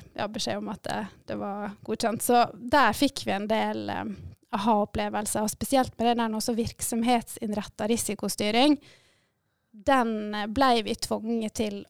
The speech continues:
å bare, eh, virkelig få under huden. Så det var kanskje den største sånn aha-opplevelsen, og det går jo ut på at det, du skal, altså, det å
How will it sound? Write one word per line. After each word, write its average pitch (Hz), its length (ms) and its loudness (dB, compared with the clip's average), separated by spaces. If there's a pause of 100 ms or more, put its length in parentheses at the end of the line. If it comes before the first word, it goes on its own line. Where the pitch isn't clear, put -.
å 214 400 -2
bare, 214 720 -2 (640)
eh, 220 400 -8 (460)
virkelig 226 580 -4
få 226 220 0
under 214 180 -4
huden. 214 380 -2 (480)
Så 254 80 -6
det 254 80 6
var 277 80 6
kanskje 247 240 4
den 233 240 0
største - 560 0
sånn 226 320 0 (160)
aha-opplevelsen, 208 1300 2
og 233 80 0
det 233 120 4
går 240 220 4
jo 220 80 0
ut - 160 -6
på 214 100 -2
at 214 140 -2
det, 226 200 2 (360)
du - 80 -6
skal, 226 320 2 (420)
altså, 226 200 -6 (680)
det 240 220 6
å 226 160 4